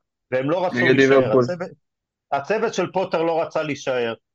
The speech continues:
Speaker 1: היחיד שהסכים לבוא לעשרה משחקים, כי הם לא השלימו את התהליך עם המאמן הקבוע, היה למפרד, וזה הכל, והחזירו אותו לעשרה משחקים.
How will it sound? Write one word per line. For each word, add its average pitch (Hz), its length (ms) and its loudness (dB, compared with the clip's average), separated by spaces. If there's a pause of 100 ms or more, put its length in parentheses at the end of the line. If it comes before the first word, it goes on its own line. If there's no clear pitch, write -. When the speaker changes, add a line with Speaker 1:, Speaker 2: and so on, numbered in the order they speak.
(280)
Speaker 1:
היחיד 175 460 -4
שהסכים 202 480 -6
לבוא 165 320 -2
לעשרה 147 420 -4
משחקים, 135 680 -6 (300)
כי 151 140 -4
הם 151 100 -4
לא 180 100 -2
השלימו 180 440 -4
את - 60 -8
התהליך 151 480 -4
עם 147 140 -4
המאמן 139 440 -4
הקבוע, 127 600 -4 (380)
היה 233 280 -4
למפרד, 220 500 -6 (420)
וזה 208 260 -2
הכל, 226 380 -4 (120)
והחזירו 214 400 -4
אותו 214 220 -4
לעשרה 196 440 -4
משחקים. 175 540 -8